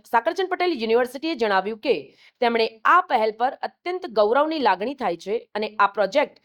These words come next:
માનનીય વડાપ્રધાન શ્રી નરેન્દ્રભાઈ મોદીની નેશનલ સોલાર મિશન દ્રષ્ટિ સાથે સુસંગત છે, જે ઉર્જા સુરક્ષા સુનિશ્ચિત કરવા અને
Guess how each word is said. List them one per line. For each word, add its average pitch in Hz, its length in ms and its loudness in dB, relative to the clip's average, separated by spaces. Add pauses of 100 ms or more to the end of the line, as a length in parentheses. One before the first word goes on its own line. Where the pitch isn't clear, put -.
(200)
માનનીય 254 400 0
વડાપ્રધાન 240 500 2
શ્રી 233 260 -4
નરેન્દ્રભાઈ 220 500 -2
મોદીની 202 400 -4
નેશનલ 247 500 -2
સોલાર 240 380 4
મિશન 240 400 -8 (400)
દ્રષ્ટિ 254 320 -4
સાથે 247 280 2
સુસંગત 320 520 -2
છે, - 360 -8 (560)
જે 254 180 0
ઉર્જા 233 400 2
સુરક્ષા 311 460 -2
સુનિશ્ચિત 254 640 -6
કરવા 202 260 2
અને 208 500 0